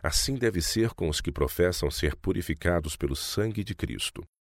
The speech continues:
Deus não é menos estrito hoje do que era nos tempos antigos. O salmista, em sua oração,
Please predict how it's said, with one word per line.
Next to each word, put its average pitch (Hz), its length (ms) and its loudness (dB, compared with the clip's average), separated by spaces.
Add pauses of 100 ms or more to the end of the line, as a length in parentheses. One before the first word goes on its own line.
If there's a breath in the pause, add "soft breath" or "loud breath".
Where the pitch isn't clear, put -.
(360 loud breath)
Deus 131 300 4
não 139 180 4
é 139 60 4
menos 131 340 2
estrito 90 480 2
hoje 85 360 4
do 73 100 0
que 78 220 2
era 92 180 4
nos 80 180 2
tempos 73 320 2
antigos. - 640 -2 (460 loud breath)
O 117 80 2
salmista, 156 560 4
em - 80 4
sua 120 300 2
oração, 104 580 2